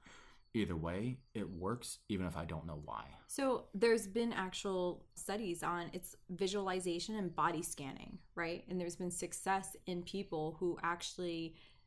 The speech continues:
Speaker 2: visualize their bodies healing or visualize, like, certain functions of their
Speaker 1: Mm-hmm.
Speaker 2: body moving again. And people that wear, um, what is it, paralysis,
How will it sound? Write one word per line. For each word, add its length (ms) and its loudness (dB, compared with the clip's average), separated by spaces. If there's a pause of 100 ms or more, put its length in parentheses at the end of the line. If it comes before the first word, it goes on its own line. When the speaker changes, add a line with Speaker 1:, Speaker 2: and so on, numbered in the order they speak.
(140)
Speaker 2:
visualize 640 4
their 200 2
bodies 540 2
healing 760 0
or 100 2
visualize, 640 2
like, 180 -4
certain 360 -2
functions 580 0
of 120 4
their 100 6
Speaker 1:
Mm-hmm. 60 2
Speaker 2:
body 540 2 (100)
moving 460 6
again. 540 -2
And 260 0 (380)
people 460 0
that 420 2
wear, 600 0
um, 260 -2
what 100 -4
is 80 -4
it, 100 -8
paralysis, 720 -2